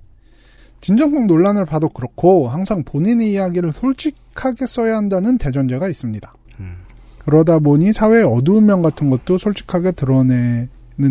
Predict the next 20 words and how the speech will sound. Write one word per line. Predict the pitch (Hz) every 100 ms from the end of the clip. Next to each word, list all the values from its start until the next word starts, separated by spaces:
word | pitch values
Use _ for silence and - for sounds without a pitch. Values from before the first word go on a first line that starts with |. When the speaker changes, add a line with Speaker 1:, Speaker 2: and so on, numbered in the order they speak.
| 131
Speaker 1:
일이 | 127 156
많았습니다. | 107 117 - 101 92 - -
Speaker 2:
음. | 90 87 - - - - -
Speaker 1:
바로 | - 131 123
소수자에 | 196 220 240 233 202
대한 | 170 156
혐오입니다. | 135 185 175 131 107 - - - -
Speaker 2:
네. | 92 82 - _ _ _ _
Speaker 1:
여성 | 143 156 226 226
혐오나 | 226 202 180 196 139
호모포비아를 | - 233 254 - 240 208 202 180 170 160
힙합의 | 214 240 220 180
특징이라고 | 233 - 254 247 233 208
볼 | 170 139
수도 | - 143
있지만 | - - 139 226 247 226
저는 | 131 131
생각이 | 131 190 208 151
좀 | 127
다릅니다. | - 113 120 110 107